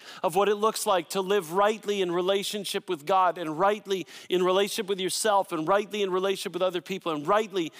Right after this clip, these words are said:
in relationship with the world. All of what Jesus says, all of what you've ever been taught from the scriptures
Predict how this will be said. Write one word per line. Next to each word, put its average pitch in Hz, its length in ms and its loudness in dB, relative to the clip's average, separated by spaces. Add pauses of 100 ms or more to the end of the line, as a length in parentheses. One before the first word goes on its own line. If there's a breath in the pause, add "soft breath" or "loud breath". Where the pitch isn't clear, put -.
(140 loud breath)
in 180 120 0
relationship 180 480 0
with 180 140 -2
the 185 100 -4
world. 175 300 2
All 262 400 6
of 220 140 2
what 226 180 2 (400 loud breath)
Jesus 202 360 0
says, 190 180 0
all 277 320 6
of 240 100 2
what 269 260 2
you've 214 200 -2
ever 247 260 4
been 240 240 0
taught 208 400 2
from 202 140 -6
the 180 80 -4
scriptures 165 520 -4